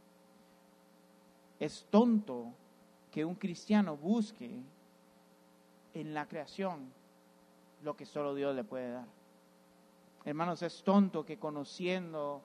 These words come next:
a Dios busquemos en nuestra pareja, en el dinero, en el trabajo, en los estudios, en una casa o en un carro, la seguridad, plenitud y gozo que solo Dios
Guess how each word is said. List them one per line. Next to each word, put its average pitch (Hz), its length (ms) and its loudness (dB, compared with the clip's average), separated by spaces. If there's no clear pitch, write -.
a 143 140 -6
Dios 143 520 -4
busquemos 165 420 -6
en 156 100 -6
nuestra 143 240 -6
pareja, 135 640 0
en 143 120 -2
el 135 100 2
dinero, 131 580 0
en 135 160 -6
el 127 120 -4
trabajo, 131 680 0
en 139 100 -8
los 131 180 -6
estudios, 135 800 -4
en 151 160 -4
una 196 240 0
casa 151 580 2
o 156 80 -8
en 165 40 -6
un 185 120 -4
carro, 160 480 -6
la 160 160 0
seguridad, 151 800 -4
plenitud 156 500 -4
y 147 80 -8
gozo 151 540 -2
que 139 60 -10
solo 151 320 -6
Dios 147 500 0